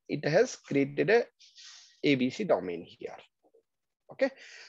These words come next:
trust me, very advanced topic, very, very advanced topic, and totally with the security. Okay, totally with the security, but very good, very advanced. If you know this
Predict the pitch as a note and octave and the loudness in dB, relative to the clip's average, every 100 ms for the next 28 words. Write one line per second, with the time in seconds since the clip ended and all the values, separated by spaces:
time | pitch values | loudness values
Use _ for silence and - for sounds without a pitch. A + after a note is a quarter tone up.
0 | _ _ - F#3 - A#3 C4+ A3+ D3+ E3+ | _ _ 2 4 4 4 4 4 4 6
1 | G#3+ G3+ G3 G#3+ G#3 G#3 F#3+ A3+ A#2+ A2 | 6 6 4 0 0 -2 0 -2 -2 0
2 | B2+ E3+ G3+ G3+ G#3 F#3+ G3+ F#3+ F#3+ F3+ | 4 6 6 8 6 4 2 2 0 2
3 | G#3 - E3+ E3+ - G#3+ G#3 G#3 A3+ A#3 | 0 2 0 0 4 8 8 6 4 4
4 | F3 D3 D#3 - C#3 A#2 A2 F#2+ F2 - | 2 4 2 2 -6 -6 -6 -6 -8 -8
5 | - A3+ D3 C3+ C#3+ C#3+ B2 D#3 - B2 | -2 0 2 2 4 4 2 0 0 -4
6 | - G#2+ F#2 - _ - - - - G#2 | -2 -2 -4 -6 _ -20 -20 -20 -10 2
7 | G3+ - _ _ _ _ _ _ _ _ | 2 2 _ _ _ _ _ _ _ _
8 | _ _ - G2+ B2+ E3+ F#3 G3+ F#3 A2 | _ _ -8 4 6 6 6 4 2 2
9 | B2+ D#3 E3 D#3 E3+ G#3 - - - - | 2 6 4 4 2 0 -4 -12 -8 -4
10 | B2+ E3 D3+ A#2+ G#2+ C#3+ E3+ G3 - - | -2 0 2 2 2 4 4 0 -4 -12
11 | - | -18